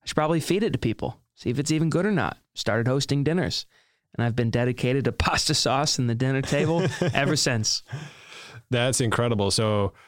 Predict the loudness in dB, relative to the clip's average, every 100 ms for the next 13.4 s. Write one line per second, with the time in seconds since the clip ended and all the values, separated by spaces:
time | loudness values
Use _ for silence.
0 | _ 0 2 2 2 0 0 0 2 2
1 | 2 2 0 2 2 2 2 2 2 0
2 | -2 0 0 0 0 0 0 0 0 0
3 | -2 0 0 0 -4 -10 -4 0 2 2
4 | 0 -2 -8 _ -2 0 2 0 0 2
5 | 0 2 0 0 0 0 0 0 0 0
6 | 0 0 0 0 -2 -2 0 0 0 0
7 | -2 -2 0 0 0 0 2 0 0 0
8 | 0 -2 -2 0 0 2 2 2 2 0
9 | 0 0 0 0 0 0 0 -4 -4 -2
10 | 0 0 -2 -2 0 0 0 2 2 2
11 | 2 2 0 -2 -2 0 0 0 0 0
12 | 0 0 0 0 0 0 0 0 0 0
13 | 0 0 0 0